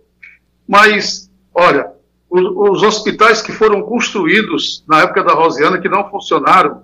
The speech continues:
ficaram só no ponto de, de, de equipar, não funcionaram. Por exemplo, aqui no Lajeado Novo tem um hospital que agora, com muita luta, por causa de, da, da, da, do momento político, e, e o,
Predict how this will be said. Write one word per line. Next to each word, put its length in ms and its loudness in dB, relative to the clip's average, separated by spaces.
ficaram 320 0
só 200 2
no 80 -2
ponto 320 -6
de, 100 -20
de, 380 -4
de 100 -4
equipar, 720 2
não 180 2
funcionaram. 760 2
Por 120 0
exemplo, 240 0
aqui 140 2
no 80 2
Lajeado 420 4
Novo 140 2
tem 100 -2
um 100 -2
hospital 520 -2
que 80 0
agora, 480 2
com 120 -8
muita 420 0
luta, 540 -2
por 100 -12
causa 300 2
de, 80 -10
da, 500 -12
da, 200 -2
da, 220 0
do 60 -4
momento 460 0
político, 640 -4
e, 380 2
e 180 4
o, 720 -2